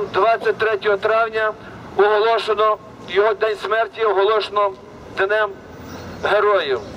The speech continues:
Навіть перед незалежністю України московські запроданці зірвали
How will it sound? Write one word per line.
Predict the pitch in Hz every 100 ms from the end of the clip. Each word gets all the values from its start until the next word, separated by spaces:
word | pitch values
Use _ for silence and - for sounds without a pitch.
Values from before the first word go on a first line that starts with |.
| - - - - - -
Навіть | 202 226 220 214 - - - - - - - -
перед | 214 220 202
незалежністю | 208 220 220 208 208 196 208
України | 202 208 220 226 185 147 - - - - - - -
московські | 202 - 233 208 214
запроданці | 202 202 208 226 202 185 - 151 110 - - - - - - - 190
зірвали | 208 214 233 208 175